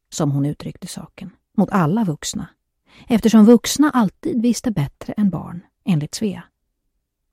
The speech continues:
Men att vuxna sinsemellan kunde ha stridiga viljor och olika åsikter och därför kunde komma med tillsägelser som helt enkelt inte gick att lyda,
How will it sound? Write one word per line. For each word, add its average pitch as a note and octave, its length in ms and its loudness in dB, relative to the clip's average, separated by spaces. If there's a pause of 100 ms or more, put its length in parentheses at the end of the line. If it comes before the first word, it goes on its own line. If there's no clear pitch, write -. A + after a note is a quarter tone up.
(180)
Men G#3 200 4
att G3 160 6
vuxna G#3 420 6
sinsemellan A#3+ 800 6
kunde C#4+ 220 6
ha B3+ 100 6
stridiga E3+ 560 2
viljor D3 520 4
och D#3+ 120 4
olika E3 400 2
åsikter D#3+ 640 -2 (380)
och B3+ 100 0
därför A#3+ 380 6
kunde B3+ 280 8
komma G3+ 300 6
med G3 140 8
tillsägelser A#3+ 760 2
som G3 200 0 (280)
helt C4 260 2
enkelt A#3 300 6
inte G#3+ 180 4
gick - 520 -4
att G3+ 120 -2
lyda, D3+ 400 -2